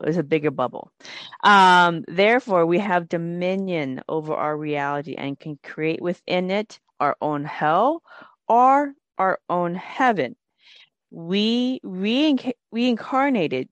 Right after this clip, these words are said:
to create, to be creators. So aside from thousands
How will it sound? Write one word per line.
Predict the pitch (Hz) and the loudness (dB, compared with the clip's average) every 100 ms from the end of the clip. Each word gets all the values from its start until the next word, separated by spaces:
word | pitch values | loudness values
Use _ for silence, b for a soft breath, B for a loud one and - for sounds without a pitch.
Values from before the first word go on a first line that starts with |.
| - | -10
to | 190 180 | -6 -8
create, | - - 185 180 175 170 - _ - | -8 -8 -2 2 2 0 -4 _ -12
to | |
be | 180 208 220 | -6 -6 -6
creators. | - 220 190 165 135 139 - _ _ _ B B B _ | -6 -2 0 0 -2 -6 -12 _ _ _ B B B _
So | - - | 0 0
aside | 185 - 202 214 220 | 0 2 2 2 0
from | 185 170 | -2 -2
thousands | - 180 180 220 226 220 196 185 | -6 -8 -4 -2 -4 -8 -14 -12